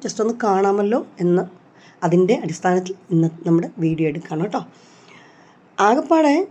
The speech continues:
ഏഹ്, നാലഞ്ച് പ്ലാന്റ്സേ ഉള്ളൂ, പക്ഷേ റേറ്റ് ഭയങ്കര റേറ്റാണ്. അതായത് ആയിരത്തി എണ്ണൂറ്റി അൻപത് സ്റ്റാർട്ടിംഗ് പ്രൈസ് തൊട്ട് മൂവായിരത്തി ഇരുന്നൂറ്റി അൻപത് വരെയാണ്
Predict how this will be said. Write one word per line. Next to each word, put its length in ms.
ഏഹ്, 640
നാലഞ്ച് 400
പ്ലാന്റ്സേ 420
ഉള്ളൂ, 160
പക്ഷേ 240
റേറ്റ് 360
ഭയങ്കര 480
റേറ്റാണ്. 400
അതായത് 320
ആയിരത്തി 580
എണ്ണൂറ്റി 440
അൻപത് 380
സ്റ്റാർട്ടിംഗ് 560
പ്രൈസ് 300
തൊട്ട് 260
മൂവായിരത്തി 800
ഇരുന്നൂറ്റി 460
അൻപത് 320
വരെയാണ് 360